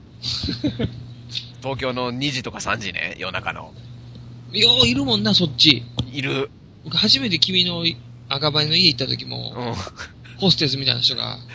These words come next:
Speaker 2: 道端で。
Speaker 1: 道端で倒れて寝てはったしな。
Speaker 2: お股開いて。
Speaker 1: うん。
Speaker 2: なあ、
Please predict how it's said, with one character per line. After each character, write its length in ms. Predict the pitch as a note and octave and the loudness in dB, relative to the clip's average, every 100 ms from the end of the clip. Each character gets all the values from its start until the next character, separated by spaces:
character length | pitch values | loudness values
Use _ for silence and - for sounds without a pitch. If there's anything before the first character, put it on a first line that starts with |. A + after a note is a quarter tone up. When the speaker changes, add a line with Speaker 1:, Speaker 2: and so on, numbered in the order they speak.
| - - | -14 -10
Speaker 2:
道 80 | B2+ | -6
端 300 | A2+ G#2+ G#2 | -4 -4 -4
で。 240 | F#2+ F#2+ - - | -2 -4 -4 -2
Speaker 1:
道 60 | - C#3+ | 0 2
端 40 | |
で 140 | C3+ | 2
倒 160 | D3 C#3+ | 2 0
れ 80 | B2 | -2
て 80 | A#2+ | -4
寝 100 | C3 | -4
て 80 | |
は 60 | C3 | 2
っ 100 | - | 2
た 80 | - | 2
し 120 | - | 0
な。 140 | C#3+ - - | -4 -6 -14
Speaker 2:
お 80 | A2 | -4
股 260 | A2 G#2+ G2+ | -2 0 2
開 220 | G#2 G2 | 2 0
い 20 | |
て。 280 | G2 G2+ - - - - A1+ - - - - - - - - - - - - | -2 -10 -12 -18 -16 -12 -12 -12 -16 -18 -20 -18 -16 -16 -16 -18 -18 -18 -2
Speaker 1:
う 20 | |
ん。 40 | C3+ | 4
Speaker 2:
な 80 | |
あ、 160 | A#2+ | 4